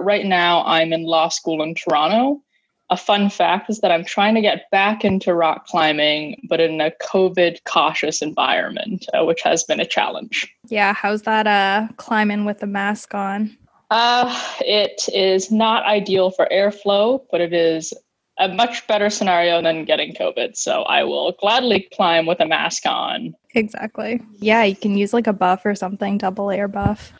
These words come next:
Speaker 1: Innovative.
Speaker 2: <laughs> So my first question for you, what is your relationship with money?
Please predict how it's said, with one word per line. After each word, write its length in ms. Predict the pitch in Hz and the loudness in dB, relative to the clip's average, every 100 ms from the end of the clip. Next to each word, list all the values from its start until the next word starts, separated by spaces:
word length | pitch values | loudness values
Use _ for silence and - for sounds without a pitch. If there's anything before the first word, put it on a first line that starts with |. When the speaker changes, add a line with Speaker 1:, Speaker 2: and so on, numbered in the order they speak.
| _ - | _ -4
Speaker 1:
Innovative. 580 | 165 165 165 165 175 180 247 262 254 247 | 0 2 2 2 0 2 2 4 4 2
Speaker 2:
<laughs> 60 | - | 0
So 320 | - 240 226 | -2 0 0
my 260 | 220 233 240 | 2 2 2
first 300 | 233 233 - | 2 0 -2
question 320 | 208 214 202 | -4 -2 -4
for 100 | - | -6
you, 300 | - 220 247 - - - | -4 -2 -4 -6 -20 -6
what 240 | 220 220 | 0 2
is 240 | 285 330 330 | 2 0 0
your 120 | 339 | 2
relationship 800 | 285 214 190 185 214 - 214 208 | 2 2 0 0 -2 -2 -6 -2
with 180 | 208 208 | -4 -4
money? 640 | 185 170 180 202 233 | -6 -6 -6 -4 -6